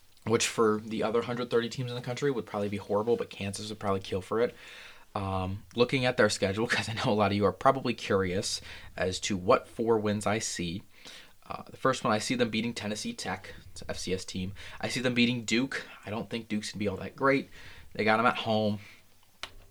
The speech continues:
And I see them beating T C U and Iowa State. Um, so, I mean, this team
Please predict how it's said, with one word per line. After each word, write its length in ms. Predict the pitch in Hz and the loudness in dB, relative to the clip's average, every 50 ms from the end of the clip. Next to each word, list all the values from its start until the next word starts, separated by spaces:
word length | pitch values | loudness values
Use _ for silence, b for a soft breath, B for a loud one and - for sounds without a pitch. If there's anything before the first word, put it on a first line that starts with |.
| - - - | -16 -10 -4
And 180 | - 113 120 - | -2 0 2 4
I 100 | - 113 | 4 4
see 200 | 107 - - 127 | 4 4 2 2
them 180 | 120 123 120 107 | 4 4 4 4
beating 460 | 104 107 110 113 110 110 107 101 - - - - | 4 4 4 6 6 4 4 2 0 -4 -8 -6
T 180 | - - 135 127 | -2 0 2 2
C 180 | - - 123 | 2 2 2
U 380 | 117 110 110 107 107 107 104 104 B B B B B B B | 2 4 4 4 4 2 0 -2 B B B B B B B
and 280 | - 101 101 98 95 92 - - - | 0 2 2 4 2 2 0 0 0
Iowa 340 | 90 92 92 85 85 80 - | 0 2 2 2 0 0 0
State. 560 | - - - - 62 60 - - - - B B B B - - | -2 -2 0 0 0 0 0 -2 -6 -8 B B B B -14 -10
Um, 440 | - - - - - - - 127 - - - | -10 -8 -8 -8 -10 -10 -12 -14 -16 -18 -12
so, 240 | - - - 104 98 | -8 -2 0 2 2
I 40 | |
mean, 160 | 98 98 98 98 | 4 4 4 2
this 160 | 107 113 - | 2 0 0
team 340 | - - 127 123 120 113 | 0 2 2 2 2 2